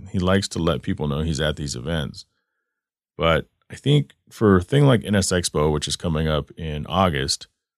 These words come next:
it'd be really nice to see a guy like Sean Lee at N S Expo one year. Not as a speaker, not, none of that stuff, but just, it's just a, another way to get around people who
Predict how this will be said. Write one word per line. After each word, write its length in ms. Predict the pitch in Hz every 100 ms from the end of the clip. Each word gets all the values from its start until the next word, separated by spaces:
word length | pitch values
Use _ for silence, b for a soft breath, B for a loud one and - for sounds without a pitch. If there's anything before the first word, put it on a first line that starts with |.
| _ _ _ _ _ _
it'd 120 | 110 113
be 140 | 104
really 240 | 104 117
nice 280 | 107 104 101
to 100 | 90
see 180 | - 87
a 60 | 76
guy 220 | 85 78
like 180 | 71 71
Sean 320 | - 80 73
Lee 140 | 73
at 100 | 67
N 100 | 69
S 160 | 71 73
Expo 400 | 69 - 62 64
one 180 | 67 65
year. 280 | 58 64 _ _ _ _ _ _ _ -
Not 220 | 98 113
as 160 | 117 104
a 80 | 104
speaker, 640 | - 87 82 80 82 80
not, 300 | - 87 95
none 180 | 92 98
of 80 | 90
that 160 | 90 85
stuff, 260 | 85 82 -
but 120 | 82
just, 260 | 92 90 _ _
it's 100 | 98
just 240 | 110 110 104
a, 100 | 90 _ _ -
another 380 | 95 101 110 104
way 260 | 92 90
to 80 | 87
get 180 | 87 82
around 300 | 85 78 76
people 380 | - 82 82 82
who 480 | 80 76 73 80